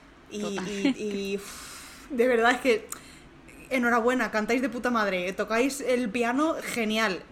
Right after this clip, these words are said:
Speaker 1: ya está, fin. <laughs> O sea, dejarlo estar.
Speaker 2: Se finí.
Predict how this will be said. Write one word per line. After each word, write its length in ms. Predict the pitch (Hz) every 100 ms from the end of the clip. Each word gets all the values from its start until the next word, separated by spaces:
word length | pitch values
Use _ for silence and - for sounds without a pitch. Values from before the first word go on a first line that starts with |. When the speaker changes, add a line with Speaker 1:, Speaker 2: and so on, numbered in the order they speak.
| 185
Speaker 1:
ya 100 | 196
está, 260 | - 170
fin. 360 | 165 220 214 170
<laughs> 720 | - - - - - - 427 277
O 20 |
sea, 200 | - 220
dejarlo 540 | 208 202 190 240 247
estar. 240 | 240 - -
Speaker 2:
Se 100 | 196
finí. 520 | - 175 - 214 254